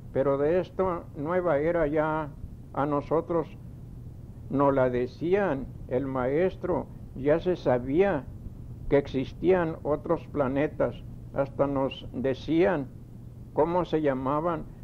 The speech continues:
Lo que no sé es cómo lo supieron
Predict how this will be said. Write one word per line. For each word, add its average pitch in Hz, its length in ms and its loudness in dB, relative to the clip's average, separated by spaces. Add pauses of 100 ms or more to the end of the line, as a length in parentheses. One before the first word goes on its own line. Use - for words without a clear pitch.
(120)
Lo 139 180 0
que 143 140 0
no 165 180 0
sé 175 560 0
es 160 140 -2
cómo 175 340 2
lo 127 440 2 (360)
supieron 147 680 4